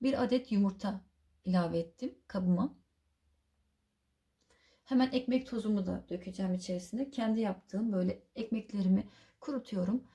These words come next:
Sonra rondodan geçiriyorum. Bu şekilde köftelerimi de kullanıyorum. Yarım su bardağı kadar ekmek kurusu. Bir tatlı kaşığı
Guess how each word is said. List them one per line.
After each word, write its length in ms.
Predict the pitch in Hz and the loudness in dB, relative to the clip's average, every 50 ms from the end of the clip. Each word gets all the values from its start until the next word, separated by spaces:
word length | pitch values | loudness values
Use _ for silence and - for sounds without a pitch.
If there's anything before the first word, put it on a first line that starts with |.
| _ _ | _ _
Sonra 320 | - - - 233 220 208 208 | -14 -6 -4 -2 -2 0 2
rondodan 460 | 233 233 233 226 214 214 202 196 190 | 2 4 4 4 2 2 2 2 2
geçiriyorum. 520 | 226 226 - - 240 214 196 190 208 220 | 2 0 -2 -4 -4 -2 0 0 0 0
Bu 60 | 220 | -2
şekilde 400 | 208 - 226 - - 190 202 214 | -2 -4 -4 -4 -2 -4 -4 -2
köftelerimi 540 | - - 233 202 - 220 196 185 180 180 180 | -2 -2 -2 -2 -2 -2 0 2 2 4 2
de 120 | 208 214 - | 0 0 -4
kullanıyorum. 600 | - 208 202 196 190 185 180 170 175 208 269 - - - - - _ _ | -6 -4 0 2 4 4 4 2 2 -2 -4 -4 -8 -20 -20 -20 _ _
Yarım 220 | 240 247 294 330 311 | 4 4 4 4 0
su 160 | - 247 214 | -2 -2 2
bardağı 380 | 208 196 190 185 - 285 185 - | 2 2 2 4 2 0 0 0
kadar 400 | 269 254 214 214 269 320 - - _ _ _ _ _ _ _ _ _ _ _ _ _ _ _ _ _ _ _ - | -2 -2 0 0 -2 -4 -4 -12 _ _ _ _ _ _ _ _ _ _ _ _ _ _ _ _ _ _ _ -6
ekmek 340 | 247 247 - 233 226 226 | -4 0 0 0 0 0
kurusu. 440 | - - 170 165 - - - 285 349 - _ _ _ _ _ _ _ _ _ _ _ _ _ _ _ _ _ _ _ _ _ _ _ _ _ _ _ _ _ _ _ _ _ _ _ _ - | -4 -6 -6 -6 -6 -8 -12 -14 -14 -14 _ _ _ _ _ _ _ _ _ _ _ _ _ _ _ _ _ _ _ _ _ _ _ _ _ _ _ _ _ _ _ _ _ _ _ _ -2
Bir 180 | 302 339 330 | -2 -2 0
tatlı 340 | - 233 190 180 - 180 180 | 2 0 0 0 0 -4 -2
kaşığı 520 | 185 233 226 - - - 226 226 285 - | -2 -2 -4 -2 -4 -2 -2 -2 -4 -4